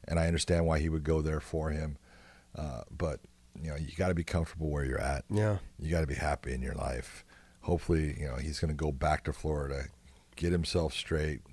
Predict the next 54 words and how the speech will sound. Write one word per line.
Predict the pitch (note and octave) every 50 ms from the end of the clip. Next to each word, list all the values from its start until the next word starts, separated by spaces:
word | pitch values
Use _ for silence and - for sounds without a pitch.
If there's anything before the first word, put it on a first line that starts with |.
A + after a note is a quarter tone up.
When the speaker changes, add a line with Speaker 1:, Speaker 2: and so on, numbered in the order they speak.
| - - -
Speaker 1:
you | - B1+
know, | C2 - -
be | E2 E2+ E2+
able | F2 E2+ D#2+ D#2 D2+
to | -
start | - - D#2 C2 A#1+
working | D2+ E2 E2+ E2 - E2 D#2 D#2 D2 C#2+ - - - - - - - - - -
on | - D#2+ D#2 D2+
getting | D2 C2+ - E2+ E2 E2+ E2 D#2+ D#2 - - -
all | - E2 E2+ F2 F2
these | D2+ D#2 D#2 -
problems. | - - - E2 D#2+ D2+ D#2 D2+ B1 A#1+ -
And, | E2 C#2+ - -
and, | E2+ - -
and | - F#2+ G2
those | A2 G#2+ -
problems | - A#2+ A#2 A#2 G#2 E2+
might | F2+ G2 G#2+ F#2+
not | G#2+ A2+ A2 G#2
ever | G#2 G2 G2 F#2
go | G2 G2
away. | F#2 F2+ F2 F2 G#2+ A2+ F2+ - C2 B1+ C2+
I | D2
can, | D2+ - - A#1
you | - -
know, | D#2+ - - -
I | C#2+ E2
know | F2+ F#2
mine | F#2 F#2+ G2 F#2+ F#2
haven't. | E2 C#2 B1 D2 D#2 - - - -
You | D#2+
know, | E2 E2 E2+ F2 F2
and | E2+ D#2 B1 A1+
I've, | D2+ D2+ -
I've | D#2 D#2+ C#2
had | D2+ E2+ E2+ E2 D#2+ D#2+ E2+ - - - - - - - - - - - - -
three | - F#2 G2 F#2
surgeries | - - G2 G2 F#2+ E2 F2 F#2 F#2 F2+ E2+ D#2
and | D2 C#2 C2 C2 C2 - - - - - - _ - - - - - - - -
still | - - - F#2+
got | F#2+ F2+ F#2+ G2 G2+
Speaker 2:
Yeah. | G2
Speaker 1:
problems, | G2+ F#2+ F#2 F#2 F#2 F#2+ F#2+ F#2+
and, | F2 E2
and | - - F2+ F2
I'll | E2+ E2
have | E2+ F#2+ F#2+ E2+
'em. | D2 D2+ D2+ D2+
But | - D#2+ D2 - -
it's | F2+ E2+ - -
exactly | D#2+ D#2 F#2 G2 G2 E2+ F#2+
like | F2+ E2+ D#2
you're | E2+ E2
saying. | - - B2 B2 A#2+ G#2+ F#2+ E2+